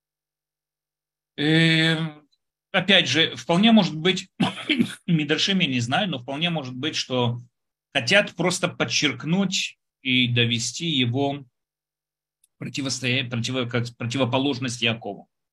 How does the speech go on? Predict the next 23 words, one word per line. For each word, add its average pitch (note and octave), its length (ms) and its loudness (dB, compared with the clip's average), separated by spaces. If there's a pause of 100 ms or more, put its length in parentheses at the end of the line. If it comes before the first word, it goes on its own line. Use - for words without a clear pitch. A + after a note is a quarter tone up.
(480)
Очень F#3+ 260 2
часто F#3 300 4
для C3 140 2
того, E3 160 2
чтобы C#3 240 0
объяснить B2 440 0
противоположное B2+ 760 -2
мнение, F3+ 320 2
приходится C3+ 480 -6
брать C3 340 -2
какую-то A#2+ 340 -6
крайнюю A#2+ 520 4
линию, G#2+ 380 2
какую-то G2+ 280 -14
вот G#2+ 140 -14
крайность A#2 480 0
такую - 240 -14
вот G2+ 140 -12
брать D#3+ 280 0
и G#2+ 80 -2
вот A2 220 -4
приводить, A2 400 -6
вот, A#2+ 260 -4